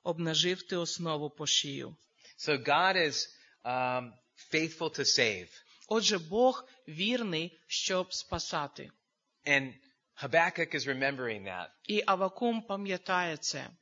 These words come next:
Speaker 2: He's remembering that before the judgment happens, he's already remembering, no, God is a God of salvation. He will save us.
Speaker 1: Ще до того, як прийде Божий суд,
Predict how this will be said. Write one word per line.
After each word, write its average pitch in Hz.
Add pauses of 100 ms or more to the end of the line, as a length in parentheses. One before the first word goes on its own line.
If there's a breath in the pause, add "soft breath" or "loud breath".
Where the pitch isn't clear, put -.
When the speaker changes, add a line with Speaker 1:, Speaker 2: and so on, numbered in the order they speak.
(360)
Speaker 2:
He's 143
remembering 160
that 135
before 160
the 185
judgment 151
happens, 143
he's 127
already 156
remembering, 127
no, 127 (400 loud breath)
God 147
is 131
a 127
God 131
of 123
salvation. 117
He 165
will 147
save 120
us. -
Speaker 1:
Ще -
до 214
того, 247 (180 loud breath)
як 202
прийде 226 (160 loud breath)
Божий 185
суд, 175